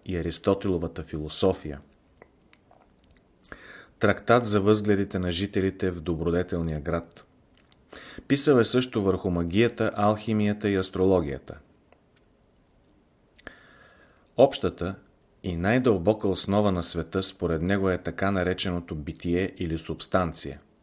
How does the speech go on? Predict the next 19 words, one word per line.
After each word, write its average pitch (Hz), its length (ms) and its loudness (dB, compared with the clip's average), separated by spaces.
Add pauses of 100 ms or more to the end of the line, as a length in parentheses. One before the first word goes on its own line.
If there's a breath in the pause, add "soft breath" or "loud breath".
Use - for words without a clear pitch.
(800 soft breath)
Това 101 240 4
битие 98 540 -4 (420)
е 98 100 -2
начало 101 440 2
на 90 100 -4
всичко - 400 -6
съществуващо. - 920 -6 (1300 soft breath)
Като - 280 -6
причина 127 440 0
на 107 100 -2
съществуването 95 880 -2
на 82 120 -4
нещата, 82 560 -4 (680 loud breath)
то 107 140 4
е 107 40 2
свободно 104 720 2
от 95 240 -4
друга 95 340 -2
причина. 71 440 -10